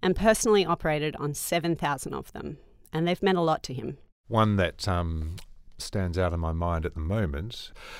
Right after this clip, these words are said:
Speaker 2: this young girl, she was married probably about the age of fourteen. She doesn't know her age. But, um,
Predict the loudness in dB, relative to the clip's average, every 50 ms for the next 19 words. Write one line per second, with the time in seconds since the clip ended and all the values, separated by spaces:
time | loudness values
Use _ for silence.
0 | -14 -10 -2 2 2 2 2 2 2 2 2 2 2 0 0 0 0 -2 -4 -2
1 | -2 0 0 0 0 2 4 4 4 4 2 2 0 -4 -8 -12 -14 -12 -4 -2
2 | -2 -2 -2 -2 -2 -2 -2 -2 -4 -4 -4 -4 -4 -4 -6 -10 -14 -12 -10 -10
3 | -10 -10 -10 -10 -10 -8 -8 -10 -10 -10 -8 -8 -6 -6 -8 -8 -8 -6 -6 -6
4 | -4 -4 -6 -8 -10 -12 -14 -12 -10 -8 -6 -6 -4 -4 -6 -6 -8 -10 -12 -14
5 | -18 -20 -20 -20 -18 -18 -18 -18 -18 -16 -16 -16 -10 0 2 2 2 2 0 0
6 | 2 4 4 6 4 2 0 -2